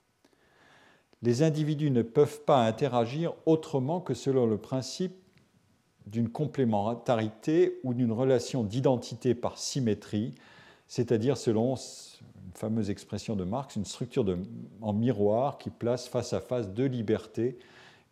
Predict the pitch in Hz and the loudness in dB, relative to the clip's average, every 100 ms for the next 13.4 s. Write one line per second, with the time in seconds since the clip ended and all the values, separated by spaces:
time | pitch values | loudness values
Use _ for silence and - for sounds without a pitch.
0 | - 120 107 139 131 120 113 110 107 113 | 0 2 4 4 4 2 0 -2 -4 -4
1 | 120 113 - 92 98 120 - - _ _ | -2 -2 0 2 2 -2 -14 -20 _ _
2 | - - 120 101 120 123 101 107 113 127 | -12 -2 2 6 6 8 6 6 4 2
3 | 139 95 - - 127 - 104 95 85 78 | 0 -4 -6 -4 -2 2 2 2 -2 -4
4 | 73 85 _ _ _ - - _ _ _ | -10 -12 _ _ _ -20 -20 _ _ _
5 | - 175 - 143 - - 170 127 113 135 | -6 -2 2 2 0 0 4 4 4 0
6 | 113 107 110 175 180 123 - - 135 113 | 2 0 0 0 2 0 -2 0 2 2
7 | 98 95 120 - 113 98 113 165 - - | 0 -4 -6 -2 0 0 -4 -4 -8 -14
8 | - _ - - _ - 127 107 101 - | -16 _ -20 -20 _ 0 6 6 6 6
9 | 120 151 117 107 131 117 113 104 131 107 | 4 6 0 -4 -6 -2 -2 0 -2 -2
10 | 110 - 131 117 104 95 92 - 113 98 | -2 -2 -2 0 0 -2 -4 -4 -2 -2
11 | 92 - 135 131 113 98 110 117 107 95 | -4 -6 -8 -6 -6 -2 -4 -2 -4 -4
12 | 95 104 104 104 110 - 113 104 90 90 | 0 0 -2 -2 -2 -2 -6 -2 -2 -2
13 | - 156 - | -4 -8 -8